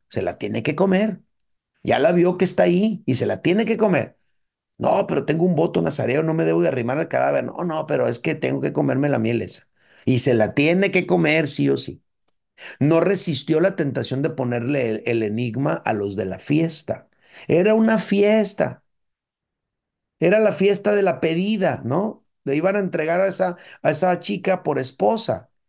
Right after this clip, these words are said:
Y esa fiesta se volvió un desastre porque este hombre no se puede resistir la tentación, la, eh, de, de poner el enigma.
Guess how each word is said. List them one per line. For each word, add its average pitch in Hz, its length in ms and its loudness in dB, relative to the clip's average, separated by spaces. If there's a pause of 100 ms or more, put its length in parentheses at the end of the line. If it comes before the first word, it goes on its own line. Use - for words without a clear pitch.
(300)
Y 143 140 -2
esa 180 220 -2
fiesta 196 340 -2
se 175 140 -2
volvió 143 260 0
un 170 100 -2
desastre 190 600 -2
porque 113 440 -2
este 123 240 0
hombre 170 440 2 (180)
no 139 140 0
se 165 120 -2
puede 175 300 0
resistir 151 800 -2
la 175 160 -2
tentación, 120 760 -2 (220)
la, 113 320 2
eh, 107 320 2
de, 104 560 -2
de 117 120 -2
poner 117 300 -2
el 139 120 0
enigma. 151 720 0